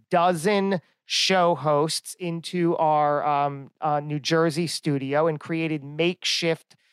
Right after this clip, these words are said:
studios, then invited a dozen entrepreneurs and thought leaders into a room, into this event called PodMax. And each hour, they would rotate into a different studio and record as a guest.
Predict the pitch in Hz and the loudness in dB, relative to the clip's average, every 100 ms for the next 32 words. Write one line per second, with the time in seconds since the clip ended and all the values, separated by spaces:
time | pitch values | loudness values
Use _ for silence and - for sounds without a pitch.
0 | - - - 165 147 135 127 135 185 160 | -12 -8 0 0 0 -2 -2 0 0 -4
1 | _ _ _ _ 156 185 202 202 - 196 | _ _ _ _ 0 2 4 2 -2 0
2 | 175 156 170 165 165 151 160 135 117 170 | 0 2 2 4 2 0 -4 -4 -2 2
3 | 175 175 139 185 175 - 170 175 180 165 | 2 2 0 -2 -2 -4 -4 -4 -6 -10
4 | 170 175 175 151 156 - 170 180 - 160 | -4 2 2 2 -4 -2 0 0 0 -6
5 | 139 135 156 185 - _ _ _ - 185 | -6 -4 -2 -4 -6 _ _ _ -2 2
6 | 196 - 208 196 156 139 135 139 170 226 | 2 2 2 4 2 2 2 2 0 -4
7 | 214 _ _ _ _ - 190 196 208 190 | -8 _ _ _ _ 0 2 2 2 0
8 | 175 185 127 151 156 - - 160 139 - | 0 -2 0 0 0 -4 0 0 0 -4
9 | 156 175 147 135 143 190 185 160 - 202 | -2 0 -2 -2 -2 -2 -2 -2 0 -2
10 | 226 - - 208 233 165 156 214 - _ | 0 -2 -2 0 2 4 2 0 -4 _
11 | _ - 180 180 151 196 226 - 165 165 | _ 0 2 2 2 2 2 0 -2 0
12 | 175 170 180 139 185 220 233 - 156 147 | -2 -2 -4 -2 -2 -2 -4 -4 -6 -2
13 | 170 190 185 180 - - 220 233 220 185 | 2 2 2 -2 -4 2 4 4 2 0
14 | 175 127 147 170 240 - - | -4 -2 0 2 0 -4 -10